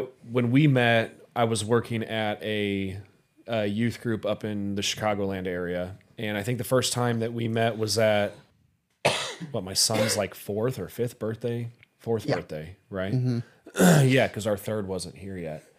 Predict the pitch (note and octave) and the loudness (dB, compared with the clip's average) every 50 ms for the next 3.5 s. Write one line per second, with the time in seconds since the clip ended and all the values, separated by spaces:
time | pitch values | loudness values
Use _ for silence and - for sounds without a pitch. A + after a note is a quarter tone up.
0 | _ - - - - - - - - - - - A2+ A2 G#2+ G#2+ G#2 G2 G2+ G2 | _ -20 -20 -18 -14 -10 -10 -10 -10 -8 -4 -2 -2 0 0 0 0 0 0 0
1 | F#2+ F#2+ F#2 F2+ F2+ F2+ F#2 A2+ - _ _ _ _ _ _ _ _ _ _ _ | 0 0 0 -2 -4 -6 -10 -14 -18 _ _ _ _ _ _ _ _ _ _ _
2 | _ _ - _ - C3+ B2+ C3+ D3+ E3 E3 B2+ C3 - - C3+ B2+ A#2 A#2 G2 | _ _ -20 _ -2 2 4 6 8 8 6 6 4 2 2 2 2 2 0 0
3 | G2+ G#2+ G#2+ G2+ G2 F#2+ - - - _ | 2 2 2 2 2 0 -6 -14 -20 _